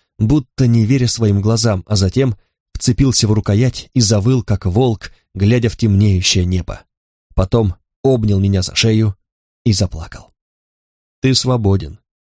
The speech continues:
сказал я ему. «И я снова воин», — ответил он. «Я Финнан Быстрый, а я Утрет».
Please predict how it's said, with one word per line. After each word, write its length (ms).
сказал 460
я 180
ему. 300
«И 140
я 160
снова 560
воин», — 480
ответил 540
он. 240
«Я 540
Финнан 580
Быстрый, 600
а 140
я 360
Утрет». 580